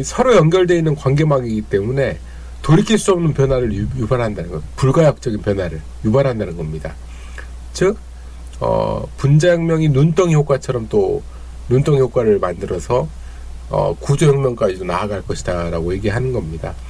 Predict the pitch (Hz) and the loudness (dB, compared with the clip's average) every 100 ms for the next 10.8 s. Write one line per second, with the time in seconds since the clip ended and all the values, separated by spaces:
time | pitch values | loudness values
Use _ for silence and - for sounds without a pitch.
0 | - - - 180 160 151 156 185 180 175 | -14 -14 -4 -2 2 4 6 6 4 4
1 | 175 165 151 117 156 151 143 127 151 156 | 2 2 0 0 0 0 0 0 0 0
2 | - 214 220 190 156 127 113 78 - - | 0 -2 0 2 2 0 -2 -6 -8 -14
3 | - - 165 185 - 190 190 190 170 151 | -14 -8 -4 -4 -4 -4 2 2 2 -2
4 | 127 110 139 151 165 151 139 139 135 - | 0 2 2 4 2 0 0 2 0 0
5 | 165 160 160 170 156 151 - 185 175 165 | -2 2 4 4 2 0 -2 -2 2 2
6 | 139 123 113 135 139 113 135 139 - - | 2 0 0 2 2 0 0 0 -2 -12
7 | - - 151 127 156 196 180 170 170 160 | -8 2 4 6 6 6 6 4 4 2
8 | 143 104 113 120 110 90 85 85 117 101 | 2 0 0 -2 -2 -2 -4 0 0 0
9 | - - - - - 185 143 143 196 190 | -4 -10 -10 -10 2 6 8 8 6 6
10 | 185 180 156 131 123 - 165 98 | 4 4 2 0 -2 0 0 0